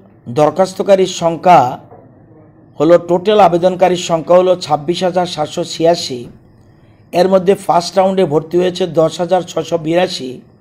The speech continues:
এবং সেকেন্ড রাউন্ডে ভর্তি হয়েছে দুই হাজার ছশো এগারো।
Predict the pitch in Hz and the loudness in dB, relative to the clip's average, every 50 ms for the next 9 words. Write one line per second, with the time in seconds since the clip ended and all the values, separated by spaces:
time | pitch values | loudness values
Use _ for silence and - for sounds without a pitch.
0 | _ _ _ _ _ _ _ _ _ _ _ _ _ - - 165 175 190 185 185 | _ _ _ _ _ _ _ _ _ _ _ _ _ -4 -2 2 2 2 0 0
1 | - - 165 160 180 196 196 190 196 196 196 185 185 165 160 170 165 - 180 180 | -2 -2 0 0 0 0 2 4 4 4 2 2 0 0 0 0 0 0 -2 -2
2 | 180 175 185 180 156 147 165 175 170 170 175 170 170 - 165 160 156 - 180 165 | -2 -2 -4 -4 -2 0 2 2 2 2 0 -2 -2 -2 -6 -6 -2 0 0 2
3 | 160 156 175 190 180 156 123 113 | 2 4 4 4 4 4 2 -2